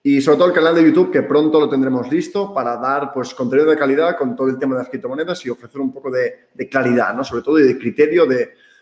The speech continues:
porque hay tantas monedas, los que más o menos tengáis una idea, hay tantas monedas y tantos proyectos y parece que todo se va a multiplicar y no es así. Al final todo se puede entender, todo se puede valorar,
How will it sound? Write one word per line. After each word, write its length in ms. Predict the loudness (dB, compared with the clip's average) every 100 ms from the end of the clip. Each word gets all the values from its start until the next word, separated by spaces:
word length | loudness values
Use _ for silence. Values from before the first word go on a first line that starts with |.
| _ _
porque 280 | 0 2 2
hay 120 | 2
tantas 300 | 2 0 0
monedas, 420 | 0 0 -2 -4
los 180 | -10 -8
que 200 | -4 -2
más 180 | -2 -2
o 60 |
menos 160 | -4 -2
tengáis 340 | -2 -2 -2
una 140 | -2 -4
idea, 340 | -4 -4 -4
hay 140 | -4 -6
tantas 380 | -4 -4 -4 -4
monedas 340 | -2 -4 -6
y 80 | -6
tantos 300 | -6 -6 -8
proyectos 480 | -4 -4 -6 -16 -10
y 40 |
parece 280 | -10 -10 -12
que 100 | -14
todo 320 | 0 2 2
se 80 | 0
va 80 | -2
a 40 |
multiplicar 540 | -2 -4 -8 -6 -6 -8 _ _ -2
y 120 | 2
no 160 | 2
es 160 | 2 -2
así. 280 | -8 -10 -20 _ _ _ _
Al 180 | -6 -2
final 240 | 0 -2 0
todo 200 | 0 2
se 100 | 0
puede 180 | 0
entender, 400 | -2 0 0 0
todo 160 | -2 -2
se 140 | -2
puede 240 | -2 0 0
valorar, 600 | 0 -2 0 -2 -2